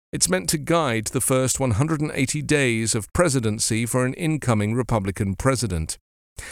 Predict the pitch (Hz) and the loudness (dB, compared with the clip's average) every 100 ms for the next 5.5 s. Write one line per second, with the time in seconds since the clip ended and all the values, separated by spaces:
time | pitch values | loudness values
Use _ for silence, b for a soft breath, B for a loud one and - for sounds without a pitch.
0 | B B - 104 98 117 - - 117 104 | B B -2 2 2 2 2 0 0 -2
1 | - 98 90 127 120 104 110 - - - | -2 -2 0 -2 -2 -2 -2 -2 -4 0
2 | 175 156 - 113 95 90 - - 120 120 | 0 2 0 0 0 -4 -2 2 2 2
3 | 123 113 B B - - 143 156 139 147 | 0 -2 B B -4 0 0 2 0 2
4 | 165 160 123 98 95 98 143 131 87 - | 2 0 0 0 0 2 4 4 0 -4
5 | - - 139 98 | -6 -2 0 0